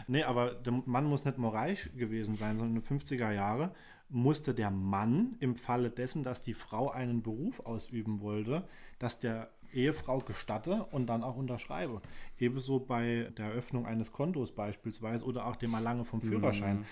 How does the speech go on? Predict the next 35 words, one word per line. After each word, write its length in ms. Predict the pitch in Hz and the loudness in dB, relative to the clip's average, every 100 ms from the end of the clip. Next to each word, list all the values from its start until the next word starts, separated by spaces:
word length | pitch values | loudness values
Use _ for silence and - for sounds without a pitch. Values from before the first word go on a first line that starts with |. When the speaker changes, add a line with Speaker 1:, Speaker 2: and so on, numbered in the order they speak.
| - - | -12 -4
Speaker 1:
Eine 140 | 110 | -4
Frau 320 | - 120 151 | -2 0 2
in 60 | 196 | 2
den 100 | 127 | 0
fünfzigern 680 | - 147 156 175 160 156 | -2 -4 -2 -4 -2 -2
durfte 280 | 143 131 - | -2 -4 -6
keinen 400 | - - 143 180 | -6 -2 0 0
Führerschein 600 | - 156 170 170 165 156 | 0 0 0 -4 -2 -2
machen 300 | 156 160 160 160 - - | 0 0 -2 -6 -14 -4
ohne 240 | 135 156 170 | 2 4 4
die 160 | 143 | 0
Einwilligung 640 | 117 - 151 160 160 160 147 | -2 -2 0 -2 -2 -2 -2
ihres 280 | 131 120 | -2 -4
Mannes. 440 | - 147 104 98 - - - | -4 -4 -4 -8 -14 -16 -18
Das 200 | - 117 | -8 -4
lässt 200 | 131 131 | -2 -2
ihr 80 | 147 | -2
schon 220 | 135 135 | 0 0
tief 260 | - 147 147 | 0 -4 -2
blicken. 320 | 156 156 104 - - - _ | -2 0 -4 -8 -16 -20 _
Speaker 2:
Das 140 | - 95 | -12 -10
ist 180 | - | -10
krass, 220 | - 107 - | -4 -4 -2
ja, 100 | 98 | -4
das 240 | 92 - | -4 -10
wusste 220 | - - | -12 -10
ich 40 | - | -6
auch 120 | 98 | -6
nicht. 180 | 87 - | -6 -8
Speaker 1:
Ja, 140 | 113 95 | -8 -6
und, 200 | 127 123 | -2 0
und 160 | 127 | 2
das 140 | 131 139 | 0 0
sind 180 | 160 | -2
Punkte, 460 | 147 170 170 175 170 | 0 0 0 0 -2